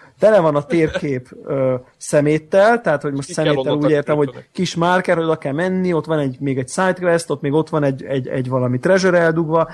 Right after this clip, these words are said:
Speaker 1: Nem kellett már a pénz ahhoz, hogy újabb fegyvereket vegyek, de hogy, hogy úgy ilyen, ez az ilyen
Speaker 2: Szokás.
Speaker 1: completionist,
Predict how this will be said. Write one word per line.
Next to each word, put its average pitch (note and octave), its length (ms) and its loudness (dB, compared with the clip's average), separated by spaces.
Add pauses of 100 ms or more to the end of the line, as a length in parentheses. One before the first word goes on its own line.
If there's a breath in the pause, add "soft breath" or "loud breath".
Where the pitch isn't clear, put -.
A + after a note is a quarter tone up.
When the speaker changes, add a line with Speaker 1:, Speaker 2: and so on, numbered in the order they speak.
(120)
Speaker 1:
Nem A3+ 200 2
kellett G#3 240 2
már D#3 160 0
a D3 60 0 (100)
pénz D3 320 0
ahhoz, D3 140 2
hogy C#3+ 140 -6
újabb C#3 200 -2
fegyvereket F3+ 460 -2
vegyek, A#3+ 300 2
de G#3+ 100 2
hogy, G#3+ 300 2 (340 soft breath)
hogy F#3+ 220 0
úgy G#3+ 280 -2 (140)
ilyen, G#3+ 360 -4 (340)
ez F3+ 180 -6
az F3+ 120 -8
ilyen G3 140 2 (100)
Speaker 2:
Szokás. G3+ 120 0
Speaker 1:
completionist, C3+ 680 -2